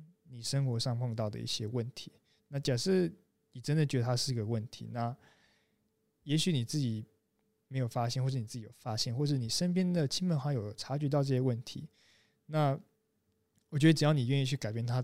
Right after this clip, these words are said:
就会是一个改变的契机。那这个改变契机就是可以让你去往一个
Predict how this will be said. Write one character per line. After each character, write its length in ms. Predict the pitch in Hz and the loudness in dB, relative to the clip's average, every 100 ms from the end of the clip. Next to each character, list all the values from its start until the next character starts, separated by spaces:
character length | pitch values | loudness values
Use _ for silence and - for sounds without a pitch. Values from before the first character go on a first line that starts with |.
| - | 0
就 120 | 139 | 0
会 140 | 131 | 2
是 200 | 123 - | 0 -2
一 140 | 120 107 | -4 -4
个 360 | - 120 127 127 _ _ _ - | -10 -16 -18 -20 _ _ _ -6
改 160 | 110 | -4
变 160 | 117 127 | 0 0
的 100 | 113 | 0
契 260 | - 139 | -2 -2
机。 320 | 113 - 120 120 - | -2 -6 -10 -10 -6
那 140 | 135 | 0
这 100 | 143 | 2
个 60 | 143 | 2
改 100 | 120 | 0
变 160 | 127 | -2
契 180 | - 127 | -2 -4
机 140 | 120 | -4
就 140 | 117 117 | -4 -4
是 240 | 123 123 - - _ _ - | -2 -4 -8 -20 _ _ -6
可 80 | - | -2
以 40 | |
让 200 | 139 139 | 2 2
你 60 | 113 | 0
去 420 | - 127 120 120 _ - | -2 -2 -2 -4 _ -10
往 220 | 117 113 | -8 -6
一 80 | 107 | -8
个 320 | 117 113 113 | -10 -14 -16